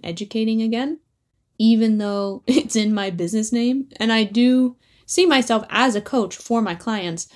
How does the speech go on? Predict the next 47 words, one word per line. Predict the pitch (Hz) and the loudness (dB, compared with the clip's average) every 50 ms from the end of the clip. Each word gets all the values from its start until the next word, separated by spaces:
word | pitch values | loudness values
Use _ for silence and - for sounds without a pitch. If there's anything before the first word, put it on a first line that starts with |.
| _ _ | _ _
but | _ 226 | _ -4
the | 214 214 | -4 -4
job | 202 180 175 - 196 202 214 254 277 302 | -6 -6 -8 -6 -2 -2 0 0 0 0
of | 302 277 | 0 -2
a | 262 | -2
coach | 254 - 233 214 208 - | -2 -2 -4 -4 -4 -6
is | - 185 - | -8 -8 -8
to | 190 180 | -8 -8
teach | - - 208 190 180 - - _ | -6 -6 -6 -6 -8 -14 -14 _
and | - 165 151 - | -10 -8 -8 -8
educate | 151 147 156 151 151 - 147 147 - _ | -10 -10 -10 -12 -10 -10 -12 -12 -12 _
and | - 165 | -8 -8
impart | 165 160 156 156 - 165 151 - | -8 -8 -8 -10 -10 -10 -10 -12
practical | _ - 185 190 220 - 214 - 185 175 | _ -8 -8 -8 -6 -8 -10 -10 -10 -10
skills | 175 - - 156 156 156 160 151 165 - - - - _ _ _ | -10 -10 -10 -8 -8 -8 -8 -8 -10 -10 -12 -14 -16 _ _ _
to | - - 170 | -10 -10 -10
their | 147 139 - | -10 -10 -14
student. | - - - 113 - - 117 - _ _ _ _ _ _ _ _ _ _ _ _ _ _ _ _ _ _ | -16 -16 -18 -18 -16 -18 -20 -20 _ _ _ _ _ _ _ _ _ _ _ _ _ _ _ _ _ _
So | _ - 226 - | _ -6 -6 -4
I | - 220 | -2 -2
guess | 220 262 277 - | -2 0 -2 -2
it's | 285 - | -4 -2
just | - 220 208 - - | -2 -4 -4 -4 -6
another | 202 190 185 185 180 175 170 175 180 175 170 | -8 -6 -6 -6 -4 -4 -2 -2 -2 -2 -2
way | 170 170 165 160 160 165 | -4 -4 -4 -4 -6 -6
to | 165 - | -8 -8
say | 170 - - - - - 135 143 170 175 190 208 208 208 - _ _ - | -8 -6 -6 -6 -6 -8 -8 -6 -6 -6 -4 -6 -6 -8 -10 _ _ -8
educate | 175 185 175 220 214 - - 214 208 - | -8 -6 -6 -8 -10 -6 -6 -6 -6 -4
and | - 175 170 | -6 -8 -8
teach. | 170 - - 180 208 226 - - - - _ _ _ _ _ | -8 -8 -8 -8 -10 -10 -12 -16 -18 -20 _ _ _ _ _
It's | 196 202 - - | -8 -6 -6 -8
just, | - - - 233 226 - - - - - _ _ _ _ _ _ _ _ _ _ _ _ _ - | -8 -4 -4 -4 -4 -4 -8 -8 -12 -16 _ _ _ _ _ _ _ _ _ _ _ _ _ -14
uh, | - 165 156 151 147 147 160 - _ _ _ _ _ _ _ | -12 -10 -10 -10 -10 -12 -14 -16 _ _ _ _ _ _ _
I | - | -12
think | 190 - 214 | -10 -6 -6
it's | 208 - | -6 -8
lacking. | 151 156 170 180 196 208 - 214 202 | -6 -8 -6 -6 -6 -6 -8 -8 -8
It's | 185 - | -8 -6
less | - 214 233 226 | -4 -4 -4 -4
specific | - - - 185 170 - - 165 - 220 220 214 - _ | -4 -8 -8 -10 -8 -8 -8 -6 -6 -8 -8 -8 -14 _
and | 196 190 180 | -14 -14 -14
calls | - - 196 190 196 196 190 | -10 -6 -4 -2 -2 -4 -6
to | - 208 | -8 -10
mind | 196 190 196 190 190 190 | -8 -8 -8 -10 -10 -12
more | 190 190 190 190 196 190 - | -12 -10 -10 -10 -10 -10 -10
of, | - 170 175 | -10 -10 -10
like, | 175 160 156 151 - - | -8 -10 -10 -10 -12 -18